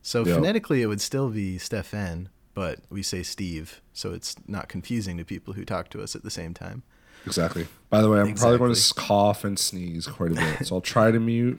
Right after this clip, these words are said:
Speaker 2: but no
Speaker 1: Delicious.
Speaker 2: promises.
Speaker 1: This is
Speaker 2: Um,
Speaker 1: the, the covid flavored episode. You don't have covid, but it's
Speaker 2: <laughs>
Speaker 1: just, like,
Speaker 2: I
Speaker 1: the
Speaker 2: might
Speaker 1: theme
Speaker 2: have.
Speaker 1: you're
Speaker 2: I don't
Speaker 1: putting on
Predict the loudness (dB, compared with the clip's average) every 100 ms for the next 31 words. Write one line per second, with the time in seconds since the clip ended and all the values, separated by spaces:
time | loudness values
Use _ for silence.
0 | -4 0 2 2 0 -6 -6 -8 -8 -8
1 | -2 0 2 2 2 4 2 2 -4 -4
2 | 0 2 2 -4 -2 -2 -2 -2 -4 -4
3 | -6 -6 -8 -6 -2 0 2 0 -2 -6
4 | -6 -8 -8 -8 -10 -10 4 4 4 0
5 | -6 -6 -10 0 6 8 8 8 8 6
6 | 4 2 2 2 2